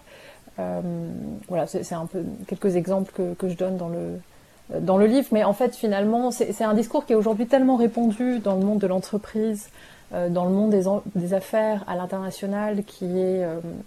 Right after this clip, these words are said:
euh, véhiculé aussi par les, tous les cabinets de consultants et notamment McKinsey dont je parle beaucoup dans le, dans le livre. Euh, c'est un discours aujourd'hui qu'on retrouve dans la plupart, euh, des, des pushs de,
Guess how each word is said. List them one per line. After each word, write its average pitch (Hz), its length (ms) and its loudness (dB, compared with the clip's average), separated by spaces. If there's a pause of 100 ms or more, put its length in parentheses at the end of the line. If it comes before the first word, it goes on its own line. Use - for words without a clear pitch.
(120)
euh, 165 40 -10 (720)
véhiculé 202 400 4
aussi 208 280 2
par 190 380 -2
les, 170 180 2
tous 180 140 -4
les 190 60 0
cabinets 196 320 4
de 180 60 -4
consultants 233 640 0
et 208 40 2
notamment 180 360 0
McKinsey 190 560 0
dont 190 260 -4
je - 120 -10
parle 185 180 4
beaucoup 190 360 0
dans 185 180 2
le, 170 240 0
dans 165 160 -4
le 175 60 0
livre. 240 300 0 (420)
Euh, 170 160 0
c'est 175 140 -2
un 175 100 2
discours 185 320 4
aujourd'hui 208 280 4
qu'on 208 140 2
retrouve 226 380 0
dans 190 120 0
la 170 100 0
plupart, 214 800 -2 (120)
euh, 175 580 -8 (380)
des, 190 80 2
des 185 60 4
pushs 233 380 -4
de, 175 220 0